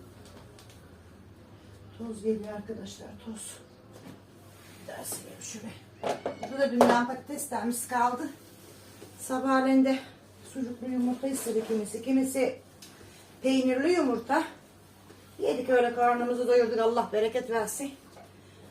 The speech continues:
Ay, saat altıya mı ne geliyor arkadaşlar şu anda? Mutfağımı daha yeni topladım. Kaynanam mı dövecek kız? Yok.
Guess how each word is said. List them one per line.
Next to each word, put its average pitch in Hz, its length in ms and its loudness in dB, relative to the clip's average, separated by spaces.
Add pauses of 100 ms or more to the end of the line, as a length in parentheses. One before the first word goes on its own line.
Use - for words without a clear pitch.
(200)
Ay, 262 340 0 (1300)
saat 254 340 0 (1200)
altıya 262 440 -6
mı 262 100 0
ne 254 80 0
geliyor 240 380 -2
arkadaşlar 226 600 -2
şu 240 180 -6
anda? 226 320 -2 (880)
Mutfağımı 247 500 0
daha 247 180 4
yeni 240 340 -2
topladım. 214 520 -6 (560)
Kaynanam 294 460 4
mı 226 200 0
dövecek 226 320 0 (120)
kız? - 680 0
Yok. 214 400 6